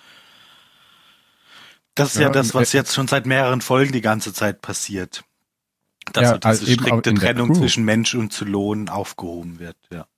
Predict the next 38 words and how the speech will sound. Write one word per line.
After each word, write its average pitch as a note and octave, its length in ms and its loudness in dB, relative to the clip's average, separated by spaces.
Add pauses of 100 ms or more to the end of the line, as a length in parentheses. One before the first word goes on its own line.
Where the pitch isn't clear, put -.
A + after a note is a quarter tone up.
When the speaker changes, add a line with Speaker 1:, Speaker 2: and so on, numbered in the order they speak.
(300)
Speaker 2:
Genau, F#2 540 0
und F#2+ 220 0
da, G2+ 140 4
dann G#2 260 0
wird's A2 200 2
wirklich - 380 2
integrativ A#2 880 0
in A2 240 0
dem G2 160 2
Schiff - 460 0
sein, D#2+ 400 -4
ne? G2+ 240 0
Vorher G2+ 360 2
war G2+ 180 2
es - 220 -4 (140)
die F#2+ 80 0
Crew, G#2 420 4
die B2 140 -2
das G#2 180 0
Schiff - 260 -2
bevölkert, A2+ 720 2
wo A#2 80 2
jetzt A2+ 220 0
hier B2 180 2
ein A#2+ 80 0
Zylon A#2 420 2
ist, A#2+ 200 -2
da A2 140 2
ein A2+ 100 0
Zylon. A#2+ 460 0 (240)
Speaker 1:
Ja. - 80 -20 (2250)
Und G2+ 160 -10
jetzt - 240 -4
wird A2+ 160 -4
nochmal G#2+ 180 2
ganz G#2 240 -2
plakativ - 640 -4
gesagt, - 500 -4